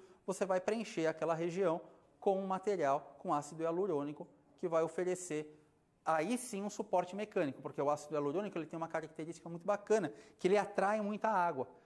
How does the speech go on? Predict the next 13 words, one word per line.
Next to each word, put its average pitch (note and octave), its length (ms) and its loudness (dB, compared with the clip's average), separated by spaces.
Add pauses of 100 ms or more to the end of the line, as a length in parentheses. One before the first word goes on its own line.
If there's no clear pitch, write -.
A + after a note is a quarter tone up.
(540)
Então F#3+ 320 4
ele G#3 120 6
num G#3+ 140 2
primeiro G#3+ 320 4
momento E3+ 460 2
ele C#3+ 120 0
vai D3 240 2 (140)
murchar, F3+ 460 2
ou B3+ 80 0
seja, B2 220 -6
ele A#2+ 60 -4
vai C3 140 2
desidratar, D3+ 720 0